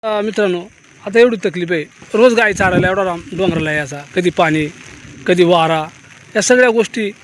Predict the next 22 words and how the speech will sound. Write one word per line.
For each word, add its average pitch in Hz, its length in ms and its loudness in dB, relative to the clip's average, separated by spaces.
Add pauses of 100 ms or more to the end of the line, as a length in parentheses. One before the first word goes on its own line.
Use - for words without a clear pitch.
(140)
आणि 202 260 2
उन्हाची 202 420 2
ऊन, 185 280 0 (160)
एवढ्या 208 220 2
गोष्टी 202 240 -4
सहन 202 280 2
करून, 180 280 0 (480)
अ, - 40 -2
यायला 175 360 4
लागत 175 260 -2
आहे. 151 80 -10 (400)
तरी 320 120 2
पण 311 160 0
ते, 240 180 2 (300)
अ, 196 260 -2 (280)
जीवन 226 220 0
आनंदीच, 214 460 0 (120)
आनंदीच 220 360 -2
राहणार. 190 260 -2 (540)
अ, 220 300 6 (100)
तर 240 280 2
काय 294 220 0